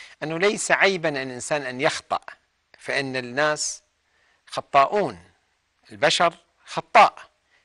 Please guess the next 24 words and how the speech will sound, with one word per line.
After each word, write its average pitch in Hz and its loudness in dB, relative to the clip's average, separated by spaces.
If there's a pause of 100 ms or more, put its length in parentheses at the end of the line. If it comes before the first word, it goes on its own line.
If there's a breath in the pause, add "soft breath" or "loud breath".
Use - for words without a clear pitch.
فمو 202 0
عيب 185 6
الإنسان 156 -2
يخطأ، 131 -6 (420)
بس - -8
العيب 143 2
شنو؟ 143 -6 (580 soft breath)
الإنسان 123 -6
يصر 135 0
على 98 -6
الخطأ. - -14 (720 soft breath)
الأخ 123 -4
الكريم 127 -8
الأخ 110 -14
فلاح 151 0 (420 soft breath)
يقول: 208 -8
"كنا 202 -6
إحنا 139 -8 (180)
سبق 120 -10
وكنا 113 -14
في 98 -16
شباب 110 -10
وكذا، 110 -14
واخطأنا 156 -4